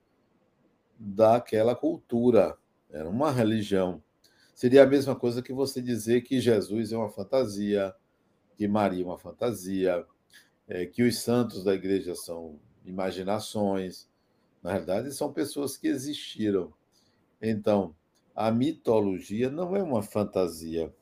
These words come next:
é uma criação humana a partir, uma criação automática, inconsciente,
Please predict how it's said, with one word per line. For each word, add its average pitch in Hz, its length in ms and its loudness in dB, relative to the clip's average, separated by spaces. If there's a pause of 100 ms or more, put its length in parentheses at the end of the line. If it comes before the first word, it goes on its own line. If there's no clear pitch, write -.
é 101 120 2
uma 117 220 0
criação 143 1000 0
humana 95 520 -6
a - 20 -4
partir, 110 640 -6 (340)
uma - 60 -18
criação 104 280 2
automática, 98 880 -4
inconsciente, 82 1040 -12